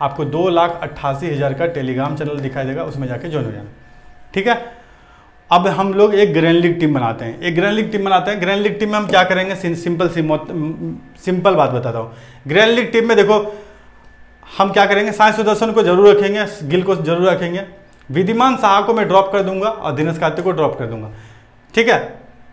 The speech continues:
ये इस player को मैं ड्रॉप कर दूंगा। अब किस, किसको रखूंगा उसकी जगह, एक, एक मैं player लूंगा जैसे कि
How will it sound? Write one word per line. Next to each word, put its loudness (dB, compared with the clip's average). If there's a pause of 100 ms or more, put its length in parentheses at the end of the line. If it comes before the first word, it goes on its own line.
(600)
ये 4
इस -4
player 2
को 8
मैं 4
ड्रॉप 2
कर 0
दूंगा। -4
अब 2
किस, -8
किसको 0
रखूंगा 2
उसकी 0
जगह, 2 (120)
एक, -4
एक 0
मैं -2
player 2
लूंगा 2
जैसे -4
कि -2